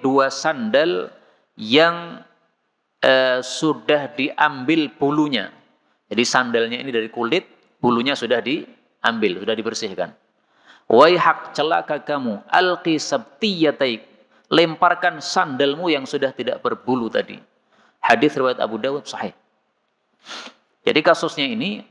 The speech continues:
orang masuk kuburan dia, kemudian pakai sandal. Oleh Nabi dikatakan, "Celaka kamu, kamu lepas sandalmu." "Alqi, lepaslah." Ini perintah dari Nabi. Hukumnya apa?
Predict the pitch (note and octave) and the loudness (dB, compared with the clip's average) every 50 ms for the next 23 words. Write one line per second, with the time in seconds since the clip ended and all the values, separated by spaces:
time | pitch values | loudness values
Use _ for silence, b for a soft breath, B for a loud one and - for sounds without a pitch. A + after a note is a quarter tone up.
0 | _ _ - C#3 D3 D#3 D#3+ F3+ F3+ E3+ E3 D#3+ D#3 D#3 D3+ - D#3+ D3+ D#3+ - | _ _ 2 4 6 6 6 4 2 0 -4 -4 -4 -4 -4 -4 -6 -6 -4 -2
1 | D#3+ C#3 A#2 A#2+ A#2 B2+ D3 F3 F3 E3 C#3+ A#2 G#2+ G#2+ A#2 D#3+ G3 - - - | -4 -4 -2 -2 0 0 0 0 -2 -2 -6 -4 -2 0 0 0 -2 -4 -8 -12
2 | _ _ _ _ - - C3+ C#3+ E3+ F#3 F3+ E3+ D#3+ D#3 C#3 - C3 A2+ G#2 F#2 | _ _ _ _ -2 0 2 4 4 2 2 0 -2 -2 -4 -6 -6 -6 -6 -6
3 | E2+ E2 - _ _ _ _ _ _ _ _ _ _ _ _ _ _ _ _ - | -8 -10 -12 _ _ _ _ _ _ _ _ _ _ _ _ _ _ _ _ 4
4 | A#2 C3 D#3 D#3 D3+ D#3 D#3+ D#3 D3 - E3+ G#3 G3 D3+ C#3+ D3+ C#3+ - D#3+ D3+ | 6 6 6 4 2 0 -2 -2 -2 0 0 -2 0 -2 -2 -2 0 0 -2 -4
5 | E3+ E3 D3+ C#3 - - F3 E3 D#3 E3 F#3 F#3+ F3+ D#3+ - - E3 D3+ C#3+ - | -4 -8 -10 -12 -10 -8 -6 -6 -4 -2 0 0 0 -2 -2 -4 -4 -4 -4 -4
6 | C#3 B2+ A#2 G#2+ F#2 E2+ E2+ - _ _ _ _ - - D#3+ E3 D#3+ D#3+ D#3+ - | -8 -8 -8 -8 -10 -12 -16 -20 _ _ _ _ 0 0 2 2 2 0 0 0
7 | - - - - B2+ A2 F#2 F2+ F2 E2+ E2+ - _ _ _ _ _ _ _ _ | 0 -2 -2 -4 -6 -6 -6 -6 -6 -8 -16 -20 _ _ _ _ _ _ _ _
8 | b b b b b b b b - F3 G3 G3 F#3+ - - - F#3+ D3+ A#2+ - | b b b b b b b b 8 8 8 8 6 2 2 2 2 2 0 -2
9 | - - D#3 - - F#3 F3+ - - - F3 F3 D#3 - - - - - - - | -4 -4 -4 0 2 0 0 0 -2 -2 0 0 0 -2 -4 -12 -14 -20 -20 -20
10 | _ _ _ _ _ _ _ _ _ _ _ _ _ _ _ _ _ _ _ - | _ _ _ _ _ _ _ _ _ _ _ _ _ _ _ _ _ _ _ 0
11 | B2 A#2+ C#3 C#3+ D3 D3 D3 C3 B2+ A#2 A#2+ B2+ B2 A2 G2+ F#2 - _ _ _ | 2 4 4 4 4 2 0 0 -2 -4 -4 -4 -6 -6 -8 -12 -16 _ _ _
12 | _ _ _ _ _ _ _ _ _ _ _ _ _ _ _ _ _ _ _ _ | _ _ _ _ _ _ _ _ _ _ _ _ _ _ _ _ _ _ _ _
13 | _ _ - C3 C3 - D#3+ D#3+ E3 F#3 A3 G3+ G#3 F#3 D3 C3+ C3 - - | _ _ 2 4 4 4 4 2 4 2 2 4 2 2 2 0 0 -2 -6